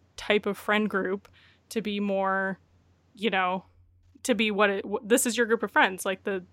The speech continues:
the six or eight women that you're gonna invite to your bachelorette party, like, these are the people that have been in your life. You can't change that. You're not gonna change their behavior. You're not gonna change the things that you guys think are fun."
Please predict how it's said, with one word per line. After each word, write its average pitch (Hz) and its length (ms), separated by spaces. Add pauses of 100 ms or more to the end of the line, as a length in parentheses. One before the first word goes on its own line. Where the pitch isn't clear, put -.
the 208 120
six - 300
or 214 80
eight 196 260
women 220 300
that 214 100
you're 196 120
gonna 202 120
invite 196 260
to - 60
your 202 80
bachelorette 220 440
party, 190 240
like, 196 240 (360)
these 214 160
are 202 40
the 202 60
people 202 260
that 196 100
have 190 100
been 202 180
in 196 100
your 185 120
life. 202 480 (560)
You 196 100
can't 233 260
change 214 320
that. 214 260
You're 208 80
not 208 140
gonna 214 120
change 214 280
their 196 140
behavior. 208 360
You're 196 100
not 202 180
gonna 196 100
change 208 340
the 202 80
things 208 260
that 202 100
you 202 80
guys 202 200
think 202 160
are 190 100
fun." 208 480